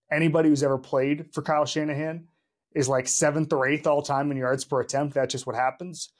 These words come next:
So there'll be a bump from Sam Darnold. We might see the best Sam Darnold we've ever seen on Sunday. That doesn't mean he's better than Brock Purdy. Um, one of the funny things about Formula One, I always talk about how, and I literally, I've used this example before,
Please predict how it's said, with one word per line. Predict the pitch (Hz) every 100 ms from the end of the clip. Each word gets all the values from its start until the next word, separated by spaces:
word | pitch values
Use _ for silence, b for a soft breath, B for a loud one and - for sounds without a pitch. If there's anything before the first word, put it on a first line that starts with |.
| _ _
So | - 165
there'll | 160
be | 151 190
a |
bump | 135 196 185
from | 147 135
Sam | 160 147
Darnold. | 135 160 117 120
We | 190
might | 196 202 196
see | 185
the | 151
best | 147 170 -
Sam | 180 165
Darnold | 160 160 143
we've | 135 -
ever | - 175 202
seen | 190 190 156
on | 120
Sunday. | 107 104 - - _ _ _ _ _ -
That | 160
doesn't | 190 196
mean | 196
he's | 190
better | 180 165
than | 147
Brock | 156 -
Purdy. | - 120 - _ _ _ _ _ -
Um, | 139 120
one | 135 196
of |
the | 202
funny | 190 165
things | 151 156 135
about | 131 120 - _ _ -
Formula | 160 151 135
One, | 120 120 101 - _
I | 135
always | 131 127
talk | 135 131
about | 131 110
how, | 120 113 107 95 _ -
and | 135
I | 156
literally, | 170 185 160
I've | 139
used | 147
this | 135
example | 127 139 123 113
before, | 104 120 101